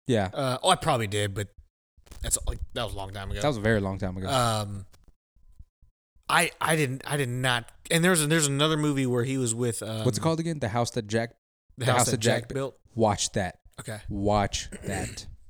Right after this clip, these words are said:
Speaker 2: But there was another movie where he's, like, a cop and
Speaker 1: Oh, he's, yeah, he plays
Speaker 2: he's
Speaker 1: a bunch
Speaker 2: just
Speaker 1: of cops, right?
Speaker 2: He's just, I, I just never thought he was a very good actor.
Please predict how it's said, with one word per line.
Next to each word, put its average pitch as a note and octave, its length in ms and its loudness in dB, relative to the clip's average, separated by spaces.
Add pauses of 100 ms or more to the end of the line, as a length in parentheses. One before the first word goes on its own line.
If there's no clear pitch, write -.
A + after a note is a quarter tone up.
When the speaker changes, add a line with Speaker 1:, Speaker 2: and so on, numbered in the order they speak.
(1000)
Speaker 2:
But B2+ 100 -8
there D#3 80 2
was E3+ 100 0
another D3+ 200 0
movie C3 200 0
where A#2+ 120 2
he's, C3 120 -2
like, A2+ 120 0
a F#2+ 40 -10
cop B2+ 440 -2
and G2+ 260 -6 (720)
Speaker 1:
Oh, G2+ 140 -2
he's, G#2+ 260 -14 (160)
yeah, F2 320 -6
he - 80 -12
plays B2+ 200 -4
Speaker 2:
he's E3 120 2
Speaker 1:
a - 60 4
bunch - 80 4
Speaker 2:
just - 100 2
Speaker 1:
of - 60 -10
cops, F2 360 -12
right? G2 220 -12 (260)
Speaker 2:
He's D#3+ 240 -2
just, - 480 -6
I, F3 160 0 (100)
I D3 40 -2
just D3 220 -2
never D3+ 180 2
thought C3+ 220 2
he B2 60 0
was A2+ 120 -4
a G#2 40 -6
very A2+ 240 0
good G#2+ 140 -2
actor. G#2 420 -2